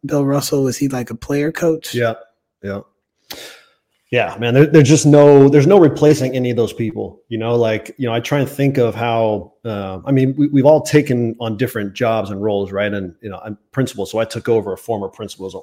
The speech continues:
Speaker 2: former leader, right? You know, when I think about, um, taking over a new spot like that, you know, you have to dress with the staff. Like, I'm never, or the team or whoever, I'm never gonna be that person. I'm always gonna be me. Now,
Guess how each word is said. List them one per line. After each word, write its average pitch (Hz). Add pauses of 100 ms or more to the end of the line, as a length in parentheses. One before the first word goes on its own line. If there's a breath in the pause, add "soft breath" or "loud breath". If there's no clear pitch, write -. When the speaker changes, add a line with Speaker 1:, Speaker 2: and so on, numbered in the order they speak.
Speaker 2:
former 107
leader, 92
right? 101 (480 loud breath)
You 123
know, 117
when 117
I 123
think 151
about, 117
um, 98
taking 135
over 123
a 107
new 113
spot 131
like 104
that, 107
you 123
know, 113 (320 soft breath)
you 147
have 180
to 165
dress 151
with 131
the 117
staff. 139
Like, 107
I'm 143
never, 143
or 113
the 113
team 131
or 104
whoever, 117 (100)
I'm 123
never 160
gonna 131
be 120
that 110
person. 202 (180)
I'm 113
always 131
gonna 120
be 113
me. 127
Now, 110